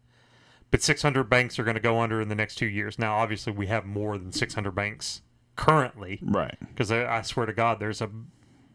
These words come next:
Speaker 2: Well, and
Speaker 1: there's
Speaker 2: was
Speaker 1: a
Speaker 2: he talking in this country or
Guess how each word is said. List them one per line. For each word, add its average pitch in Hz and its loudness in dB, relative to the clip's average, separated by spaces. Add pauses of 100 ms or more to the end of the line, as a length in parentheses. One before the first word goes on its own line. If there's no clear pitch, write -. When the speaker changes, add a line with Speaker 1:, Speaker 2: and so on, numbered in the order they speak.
(920)
Speaker 2:
Well, 123 2
and 95 2
Speaker 1:
there's 113 8
Speaker 2:
was 113 4
Speaker 1:
a 120 4
Speaker 2:
he 117 4
talking 101 2
in 107 4
this 101 4
country 110 6
or 85 6